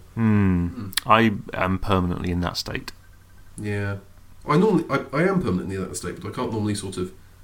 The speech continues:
Speaker 1: Yeah.
Speaker 2: articulate it down to halloumi specifically.
Speaker 1: Um, I generally am no more than five minutes away from wanting to eat some more halloumi. I sort of get a brief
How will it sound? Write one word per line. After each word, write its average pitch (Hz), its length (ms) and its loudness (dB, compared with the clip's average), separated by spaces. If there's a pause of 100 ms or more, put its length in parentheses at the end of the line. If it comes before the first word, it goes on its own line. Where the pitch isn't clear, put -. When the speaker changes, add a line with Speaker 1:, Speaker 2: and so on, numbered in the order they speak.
(140)
Speaker 1:
Yeah. 95 280 2
Speaker 2:
articulate 98 560 2
it - 80 -10
down 95 200 0
to 101 80 -6
halloumi 98 520 -2
specifically. 87 580 -8 (400)
Speaker 1:
Um, 117 640 6
I 123 200 0 (180)
generally 95 760 0
am 98 200 -2
no 95 180 2
more 95 260 2
than 92 400 -2 (240)
five - 400 -6
minutes - 440 -4 (420)
away 95 320 0
from 90 320 0
wanting 87 380 0
to 90 140 -4
eat 90 100 -4
some 95 140 0
more 90 160 2
halloumi. 90 520 0
I 107 80 -6
sort 95 200 -4
of - 40 -12
get - 160 -4
a 90 40 -4
brief - 500 0